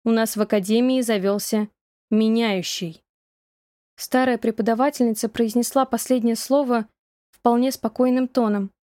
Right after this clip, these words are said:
но оно всё равно прозвучало для меня, как гром среди ясного неба.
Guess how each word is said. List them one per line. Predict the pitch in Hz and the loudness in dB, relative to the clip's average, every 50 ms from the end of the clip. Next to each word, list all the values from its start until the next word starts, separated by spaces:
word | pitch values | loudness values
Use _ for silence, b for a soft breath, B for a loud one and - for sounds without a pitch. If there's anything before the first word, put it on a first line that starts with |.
| _ _ _ _ _ _ _ _ _ _ _ _ | _ _ _ _ _ _ _ _ _ _ _ _
но | - 233 233 - | -2 -2 0 0
оно | - 233 233 233 254 285 | 0 0 2 2 0 -2
всё | 285 - - 240 | -4 -4 -2 -2
равно | 233 226 233 247 269 | 0 2 2 0 0
прозвучало | 262 - 240 214 214 214 220 - - 277 285 277 233 | 0 -2 -4 -2 -2 -4 -4 -2 0 0 0 0 0
для | 190 214 220 | 0 0 0
меня, | 226 226 220 226 226 220 214 _ _ _ _ _ _ _ _ _ | 2 2 0 0 0 -2 -4 _ _ _ _ _ _ _ _ _
как | _ - 233 | _ -2 0
гром | 202 196 233 262 294 | 2 2 2 2 0
среди | 294 - 226 226 196 220 | 0 -2 -2 -2 0 0
ясного | 208 190 233 240 233 - 247 233 208 233 | 0 2 0 0 0 0 -2 0 2 2
неба. | 240 240 226 220 202 180 202 202 | 2 2 0 -2 -2 -4 -6 -8